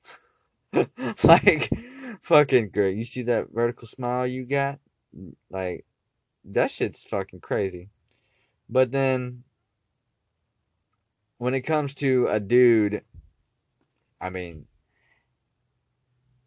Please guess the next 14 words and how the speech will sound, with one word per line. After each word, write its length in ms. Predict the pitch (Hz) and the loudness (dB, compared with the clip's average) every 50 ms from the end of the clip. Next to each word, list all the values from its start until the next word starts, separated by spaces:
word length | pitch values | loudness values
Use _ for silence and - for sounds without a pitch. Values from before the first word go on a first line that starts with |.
| _ - | _ -6
a 100 | 107 107 | -6 -6
girl 300 | 98 98 113 120 120 117 | -2 0 2 4 4 4
will 80 | 110 107 | 2 0
call 260 | - 113 104 101 98 | 0 0 0 2 2
a 60 | 95 | 0
dude 260 | 92 104 107 107 101 | 0 0 0 0 0
a 60 | 92 | -2
dick 440 | 87 85 85 107 107 98 - - - _ _ _ _ - | -4 -2 0 2 2 2 2 -2 -8 _ _ _ _ -12
any 280 | 98 107 107 110 107 104 | -10 -8 -8 -8 -8 -6
day, 380 | 95 92 85 80 80 78 78 - 95 | -4 -2 -2 -2 -2 -6 -10 -16 -20
because 300 | 92 85 - 101 90 90 | -18 -10 -8 -6 -6 -6
dudes 320 | - 104 139 214 311 - 247 | -4 -4 -4 -2 -2 -4 -4
are 60 | 160 | -4
dicks. 580 | 117 101 135 156 135 - - - - - - | 0 2 2 2 2 0 -2 -10 -20 -20 -20